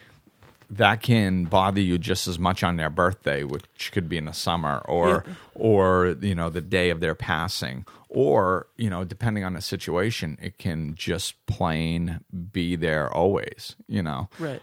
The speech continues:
Speaker 1: Um, so, so, you know, it's just a matter of, especially, I guess, since death is,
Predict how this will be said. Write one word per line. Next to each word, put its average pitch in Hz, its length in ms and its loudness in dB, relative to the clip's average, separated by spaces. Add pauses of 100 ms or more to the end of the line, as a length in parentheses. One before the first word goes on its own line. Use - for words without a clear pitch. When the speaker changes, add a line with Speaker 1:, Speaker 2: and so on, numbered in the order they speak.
(140)
Speaker 1:
Um, 90 280 0
so, 92 460 2 (460)
so, 90 520 -2 (540)
you 117 120 0
know, 95 200 4
it's 95 160 0
just - 300 -2
a 101 40 2
matter 87 440 2
of, 80 360 -2
especially, 92 800 0
I 101 80 0
guess, 120 280 0 (760)
since 98 380 0
death 98 340 0 (100)
is, 92 300 -4